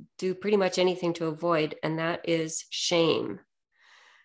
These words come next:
There's really nothing very great about shame. It feels terrible.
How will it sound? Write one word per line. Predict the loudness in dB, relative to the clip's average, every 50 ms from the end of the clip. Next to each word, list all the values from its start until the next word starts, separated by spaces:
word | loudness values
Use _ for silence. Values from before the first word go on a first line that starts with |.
| _ _ _ _
There's | 2 2 2 2 2 2
really | 4 4 4 6 6 4 2 4 4
nothing | 4 6 6 4 4 2 2 4
very | 4 2 2 2 2
great | 4 4 4 4
about | 4 2 0 0 0 0
shame. | 0 2 4 4 6 6 4 2 0 -2 -4
It | -4 -4 -4 -6 -12
feels | -6 -2 0 0 2 2 0 0 -2 -4 -8 -12 -14 -16 _ _ -10
terrible. | -2 2 4 6 6 6 4 2 -2 -2 -2 -6 -10 -14